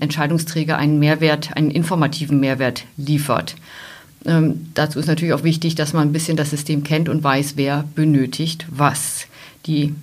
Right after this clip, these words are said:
British Chamber ist ein Business-Netzwerk und daher ist auch eine unserer Aufgaben, äh, die Interessen unserer Mitglieder im deutsch-britischen Wirtschaftsverkehr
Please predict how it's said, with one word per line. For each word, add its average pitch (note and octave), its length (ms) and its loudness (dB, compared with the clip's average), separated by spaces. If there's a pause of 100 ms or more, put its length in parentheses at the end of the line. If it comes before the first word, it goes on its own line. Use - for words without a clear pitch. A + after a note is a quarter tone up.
(160)
British D#3+ 300 -4
Chamber F#3+ 360 4
ist - 120 0
ein D3 320 2
Business-Netzwerk F#3 720 0
und D#3 120 -4
daher D3+ 200 -2
ist - 120 -6
auch - 280 -6
eine D3+ 360 0
unserer A#3 380 4
Aufgaben, C#3+ 640 -2 (580)
äh, F3+ 200 0
die D#3+ 100 2
Interessen E3+ 380 0
unserer E3 320 2
Mitglieder D#3+ 680 2
im D3+ 400 2 (120)
deutsch-britischen D3 760 -2
Wirtschaftsverkehr C#3+ 840 -4